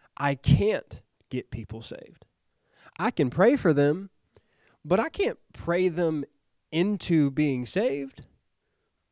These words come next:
That's still their will. I can bind the forces of darkness trying to influence them. I can, uh, pray for the Lord to soften their heart. I can, I can pray for laborers to come across their path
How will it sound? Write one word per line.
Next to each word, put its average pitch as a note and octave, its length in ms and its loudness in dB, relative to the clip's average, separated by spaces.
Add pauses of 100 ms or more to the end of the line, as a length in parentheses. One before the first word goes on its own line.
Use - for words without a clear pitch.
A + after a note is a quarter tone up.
That's G#3+ 260 -2
still C4 340 0
their F#3+ 240 2
will. - 420 -10 (680)
I F#3 100 -4
can D#3+ 200 0
bind E3+ 440 2
the D3 60 0
forces D3+ 400 0
of A#2+ 100 -4
darkness E3+ 480 0
trying D#3 240 -2
to C3+ 60 -2
influence C#3+ 480 -4
them. C#4 280 -14 (680)
I E3+ 120 -2
can, C3+ 320 -2 (400)
uh, A#2+ 480 -2 (200)
pray F3 220 0
for E3 120 -4
the C#3+ 80 2
Lord D#3 240 4
to C#3+ 60 -2
soften D3 460 -2
their A#2+ 120 -6
heart. - 480 -4 (520)
I E3 80 -6
can, C#3+ 340 -4
I D#3+ 140 -4
can C#3 180 -4
pray E3 200 4
for C#3 140 0
laborers E3 400 4
to F3 80 -6
come F#3+ 160 -2
across F3 380 -2
their C3 100 -4
path G#3+ 500 -6